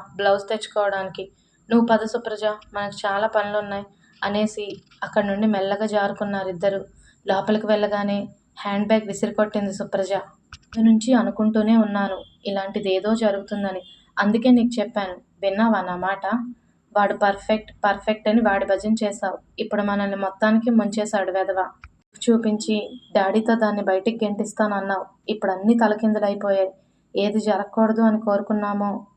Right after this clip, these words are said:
అదే జరుగుతుంది," అంది. రాజేశ్వరి గారు ఏం మాట్లాడలేదు. "వదలను,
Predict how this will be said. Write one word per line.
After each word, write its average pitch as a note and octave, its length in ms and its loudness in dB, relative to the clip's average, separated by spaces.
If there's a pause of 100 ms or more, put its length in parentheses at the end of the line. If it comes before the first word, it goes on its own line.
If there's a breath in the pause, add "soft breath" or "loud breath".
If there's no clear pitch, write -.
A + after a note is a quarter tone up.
(100)
అదే G3 240 0
జరుగుతుంది," G3+ 600 0 (360)
అంది. G3 300 -4 (320)
రాజేశ్వరి G#3 560 -6
గారు G#3 180 0
ఏం G3+ 200 0
మాట్లాడలేదు. G3 760 -2 (400)
"వదలను, G3 520 0